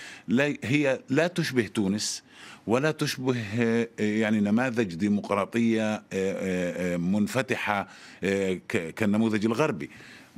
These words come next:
مصر لها خصوصيتها، وأنا هنا لا، هنا لا أدعو إنه أن ننتقل في العالم العربي من مرحلة الديمقراطية إلى، إلى مرحلة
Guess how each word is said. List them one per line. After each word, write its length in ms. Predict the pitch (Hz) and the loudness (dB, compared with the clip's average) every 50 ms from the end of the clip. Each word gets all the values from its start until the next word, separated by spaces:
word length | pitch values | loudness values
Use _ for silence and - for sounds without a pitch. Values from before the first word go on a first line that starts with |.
| - | -4
مصر 400 | 107 135 156 156 - - 160 143 | -2 -2 0 0 -2 -2 -2 -2
لها 300 | 123 120 127 131 135 131 | 0 0 0 0 -2 -2
خصوصيتها، 960 | 110 - 123 113 - - 95 - - 104 98 101 87 - - 65 62 65 57 - | -4 -4 -4 -6 -6 -6 -6 -4 -2 0 0 0 0 -2 -6 -10 -10 -12 -10 -6
وأنا 520 | 76 92 104 110 120 123 120 120 120 117 - | -2 0 0 2 2 2 2 0 -2 -2 -4
هنا 360 | - 101 120 117 123 120 113 | -4 -2 0 2 2 2 2
لا، 180 | 110 120 120 - - - | 2 0 -2 -2 -4 -4
هنا 320 | 101 127 131 131 123 120 | 0 0 2 2 2 2
لا 260 | 117 135 160 160 147 170 | 2 2 0 0 0 -2
أدعو 380 | 151 110 110 104 120 113 - - | -2 -2 -2 0 0 0 0 2
إنه 380 | 113 110 107 107 107 104 104 - - - - - - _ - | 2 2 2 2 0 -2 -4 -6 -10 -20 -20 -20 -12 _ 0
أن 60 | 110 110 107 | 2 2 2
ننتقل 460 | 104 104 98 - 143 135 - 113 98 | 2 0 -2 -2 -2 -2 0 -2 -4
في 100 | 85 110 | -2 0
العالم 300 | 98 98 120 117 110 107 | 0 0 2 2 0 0
العربي 360 | 101 87 104 110 107 98 95 | 0 2 2 2 2 0 0
من 120 | 92 95 95 | 2 2 2
مرحلة 360 | 110 107 95 - 110 101 95 - 98 | 2 0 -2 -2 -2 -2 -2 -2 -4
الديمقراطية 720 | 87 82 95 95 92 - 101 110 104 110 107 95 95 98 | -4 -2 0 -2 -2 0 0 0 0 0 -2 -2 -2 0
إلى، 200 | 101 95 98 - - - | 0 -2 -2 -4 -4 -2
إلى 140 | 104 95 98 | 0 0 2
مرحلة 320 | 98 101 92 - - 104 | 2 2 0 0 -2 -6